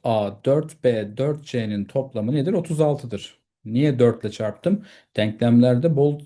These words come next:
sayıda dört var. Şununla şu denklemin farkı iki A'dır. İlk denklemle ana denklemin farkı.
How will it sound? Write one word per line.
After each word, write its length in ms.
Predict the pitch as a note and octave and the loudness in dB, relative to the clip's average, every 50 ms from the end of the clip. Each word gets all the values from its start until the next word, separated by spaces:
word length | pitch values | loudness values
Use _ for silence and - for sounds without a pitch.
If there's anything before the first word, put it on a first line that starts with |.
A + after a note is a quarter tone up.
| _ _ _ | _ _ _
sayıda 440 | - - A#2+ A2 A2 - G#2+ C#3 | -8 -6 -4 -4 -2 -2 -2 2
dört 280 | C3 B2 A2+ A#2 - - | 2 2 0 0 -6 -14
var. 240 | - - - - _ _ _ _ _ _ _ _ _ _ _ | -14 -14 -14 -20 _ _ _ _ _ _ _ _ _ _ _
Şununla 720 | _ - - - - - - - F3 G#3+ B3+ C4+ G#3 D3+ C3 | _ -20 -18 -16 -14 -12 -6 -4 0 2 4 4 4 4 2
şu 220 | - - - F3 | -2 -4 -4 -2
denklemin 500 | F#3 E3+ E3+ E3 E3 E3+ E3+ E3+ E3+ D#3+ | 0 0 0 0 2 4 6 6 6 4
farkı 460 | D#3+ - C3+ A#2 G#2+ G#2 - - A2+ | 4 2 2 2 2 0 -4 -8 -12
iki 380 | - - - B2 - - A3+ G#3 | -10 -8 -10 -8 -4 -4 -2 0
A'dır. 680 | A#3 E3+ E3+ E3+ E3 D#3 F3+ F#3 F#3 - - _ _ _ _ _ _ _ _ _ _ _ _ _ _ _ - | 4 4 6 6 6 4 2 -2 -4 -8 -14 _ _ _ _ _ _ _ _ _ _ _ _ _ _ _ -4
İlk 240 | B2+ B2 - - | -4 -4 -2 0
denklemle 520 | - B2 A#2+ A#2+ A#2+ B2 A#2+ A#2 A#2 A2+ A#2 | 0 2 2 2 2 0 2 2 2 0 0
ana 260 | - A#2+ A#2 A#2+ A#2 | 0 0 2 2 2
denklemin 460 | A#2 A2 G#2 A2 - A#2 A2 A2 G#2 | 0 -2 -4 -6 -8 -8 -6 -6 -8
farkı. 560 | G#2 - A2 G#2+ G#2 G#2+ - - E3 G3 - | -6 -4 -4 -4 -4 -4 -4 -2 -2 -2 -4